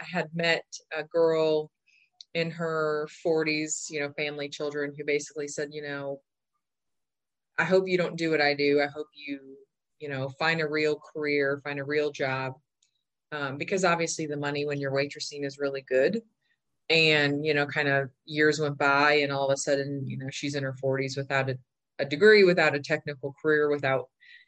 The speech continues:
health insurance. She was very explicit with me about that. No four oh one K. Um, and so I actually intentionally, uh, got a job as a teller, took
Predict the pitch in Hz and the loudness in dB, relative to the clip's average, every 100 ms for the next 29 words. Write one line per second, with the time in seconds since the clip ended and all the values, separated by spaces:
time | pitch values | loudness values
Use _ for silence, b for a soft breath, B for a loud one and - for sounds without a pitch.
0 | - 151 208 208 147 135 139 135 135 143 | -8 0 0 2 -2 -2 -4 -2 -2 -6
1 | - 143 135 143 139 139 131 - - - | -6 -6 -6 -2 -2 -2 -4 -8 -8 -2
2 | 156 - - 147 143 131 135 131 135 143 | -2 0 -2 -2 -2 0 0 0 0 0
3 | - _ _ _ _ 147 143 135 147 139 | -2 _ _ _ _ -4 -4 0 2 2
4 | 135 139 131 139 - _ _ _ _ _ | 0 -2 2 2 0 _ _ _ _ _
5 | _ _ _ - 165 156 - 175 180 175 | _ _ _ -4 -2 0 0 0 4 6
6 | 165 160 156 B B B B 196 311 - | 8 6 2 B B B B 4 4 4
7 | 415 415 285 208 - 202 208 208 180 156 | 6 6 6 2 0 2 2 2 0 0
8 | 151 151 151 151 - 147 143 - - - | 2 2 0 -2 -6 -4 -2 -2 -4 -6
9 | _ _ _ _ 165 180 190 180 156 160 | _ _ _ _ 2 4 4 4 4 2
10 | 156 156 175 - - 139 135 139 151 - | 0 -2 -2 -8 -2 0 0 0 -2 -8
11 | _ _ - 160 156 | _ _ -4 -4 -4